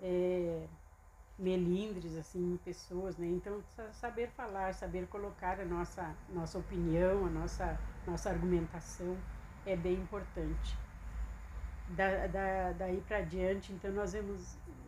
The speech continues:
nós vemos que o Espiritismo, que nos consola, nos esclarece, nos aponta o caminho, ele também vai nos trazer essa, essa maneira de agir, né? Em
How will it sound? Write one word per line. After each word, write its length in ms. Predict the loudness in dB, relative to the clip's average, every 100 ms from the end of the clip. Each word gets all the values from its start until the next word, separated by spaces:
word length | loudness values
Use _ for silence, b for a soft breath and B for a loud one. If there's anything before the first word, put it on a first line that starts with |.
| -4
nós 220 | 2 4
vemos 240 | 4 0 -4
que 100 | -4
o 40 |
Espiritismo, 1000 | -4 -4 -6 -6 -8 -4 -2 -2 -2 -6 B B B -8
que 80 | 0
nos 220 | 0 0
consola, 800 | -2 -2 -2 0 4 6 4 4
nos 220 | 0 0
esclarece, 760 | -2 -6 -4 0 2 2 2 -4
nos 180 | -2 0
aponta 540 | -2 -4 -4 -4 -6
o 40 | -4
caminho, 520 | -2 2 0 0 -6 B B B B
ele 180 | -2 0
também 360 | 0 0 2 2
vai 120 | 0
nos 200 | -2 -4
trazer 500 | -4 -4 -4 -2 -2
essa, 480 | -2 -4 -2 -2 -2
essa 520 | -6 -6 -2 -2 -2 -4 -4
maneira 600 | 2 4 6 4 4 -2 -6 -16 -8
de 160 | 2
agir, 460 | 2 2 0 0 2
né? 140 | 2
Em 200 | 4 4